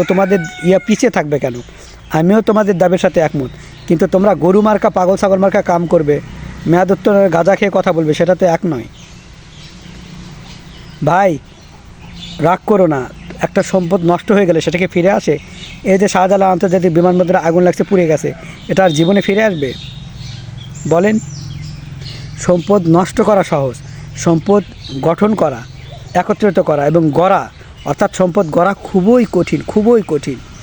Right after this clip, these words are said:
এই জন্যে তোমরা পাগল ছাগলের মতো উল্টাপাল্টা কথা বলো না। আর হর্ন দিলে নাকি ইট মারা লাগবে।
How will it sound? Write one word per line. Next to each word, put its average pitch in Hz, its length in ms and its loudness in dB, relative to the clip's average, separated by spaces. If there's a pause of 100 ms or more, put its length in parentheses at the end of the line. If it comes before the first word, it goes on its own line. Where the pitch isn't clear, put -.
(340)
এই 190 120 4
জন্যে 208 240 4
তোমরা 185 260 2
পাগল 185 300 2
ছাগলের 196 360 2
মতো 180 300 4 (460)
উল্টাপাল্টা 196 440 2
কথা 170 200 2
বলো 147 200 0
না। 131 200 -4 (320)
আর 156 120 0
হর্ন 190 280 0
দিলে 208 220 2
নাকি 208 300 2
ইট 175 120 0
মারা 180 220 4
লাগবে। 135 280 -2